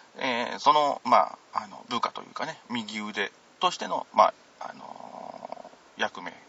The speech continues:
で、その人が結婚することになって、まあ、再婚なんですけどね、二回目の結婚で、奥さんの方は、まあまあ、あのー、初めてね、うん、なので。で、まあ、僕もその、ね、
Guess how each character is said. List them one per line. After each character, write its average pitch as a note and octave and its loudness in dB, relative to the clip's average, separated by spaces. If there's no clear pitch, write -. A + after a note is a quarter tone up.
で、 E3 -6
そ E3+ -2
の F3+ -2
人 F#3+ 2
が D#3+ -2
結 A#2 -2
婚 D#3+ 4
す G3 -4
る G3+ -6
こ G#3 -4
と - -4
に - -6
な - -4
っ - -20
て、 - -18
ま A2 2
あ、 - -2
再 G3 6
婚 G3+ -2
な G3 0
ん - -14
で - -20
す - -16
け - -16
ど D3+ -10
ね、 D#3 -14
二 B2 -8
回 C#3 -2
目 C#3+ -6
の C3 -4
結 A2 -12
婚 A2 0
で、 A2+ -6
奥 - 0
さ - 8
ん E3+ 2
の D#3+ 2
方 G3 8
は、 F#3+ 12
ま F#2+ 8
あ - 4
ま F#2 6
あ、 - -10
あ - -14
の - -12
ー、 - -20
初 G#3 -6
め E3+ -6
て - -18
ね、 G#3 -8
う A#2+ -10
ん、 - -12
な G2 -4
の - -8
で。 - -20
で、 E3 -8
ま D3 8
あ、 - 10
僕 G#2 0
も F#2 -4
そ - -10
の、 - -10
ね、 D3+ -10